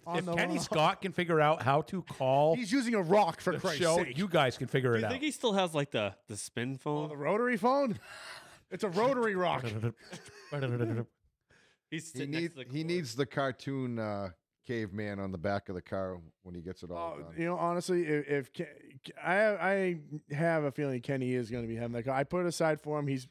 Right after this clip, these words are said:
Speaker 1: gonna get it. I can't wait for that thing to what it's gonna look like.
Speaker 3: Yeah, but maybe I'll just buy it so Kenny can't have it.
Speaker 2: All right, what is this about right here?
Speaker 4: But that means you would have
Speaker 1: Uh-oh.
Speaker 4: to keep racing.
Speaker 2: Bob Williams, how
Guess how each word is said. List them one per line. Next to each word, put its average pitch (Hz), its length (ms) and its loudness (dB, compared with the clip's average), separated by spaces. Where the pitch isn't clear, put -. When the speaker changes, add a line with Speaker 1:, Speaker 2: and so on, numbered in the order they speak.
Speaker 1:
gonna 143 180 0
get 120 240 0
it. 117 160 0
I 147 140 2
can't 156 240 -2
wait 139 160 0
for 127 80 -6
that 123 160 -2
thing 117 180 -4
to 113 60 -2
what 110 160 -2
it's 104 100 -8
gonna 104 160 -6
look 98 200 -8
like. 90 260 -12
Speaker 3:
Yeah, 131 180 -2
but 117 120 -4
maybe 143 220 0
I'll 127 140 2
just 107 160 -12
buy 90 200 -2
it 90 160 -6
so 92 140 -12
Kenny 92 240 -6
can't 90 240 -8
have 87 180 -8
it. - 120 -12
Speaker 2:
All 147 60 4
right, 127 120 2
what 143 140 6
is 131 80 -4
this 139 180 2
about 107 320 0
right 101 160 0
here? 87 300 0
Speaker 4:
But 110 140 -12
that 117 180 -6
means 127 180 -2
you 120 100 2
would 120 100 -2
have 120 140 0
Speaker 1:
Uh-oh. - 40 -10
Speaker 4:
to 120 60 -8
keep 117 260 -6
racing. 117 380 -4
Speaker 2:
Bob 147 240 2
Williams, 151 340 6
how 147 460 4